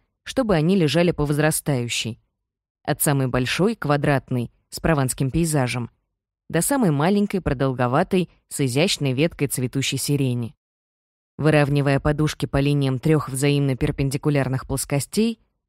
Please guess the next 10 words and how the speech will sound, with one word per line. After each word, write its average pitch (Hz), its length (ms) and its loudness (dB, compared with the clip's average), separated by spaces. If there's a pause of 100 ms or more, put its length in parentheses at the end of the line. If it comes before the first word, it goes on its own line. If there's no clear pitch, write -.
(160)
Лиза 185 280 0
замечает 156 600 0
на 143 160 2
одной 170 320 2
из 147 120 0
них 131 220 -2
длинные 180 460 2
волоски. 160 600 -2 (540)
Конечно, 156 460 0
Катюшины. 127 680 -4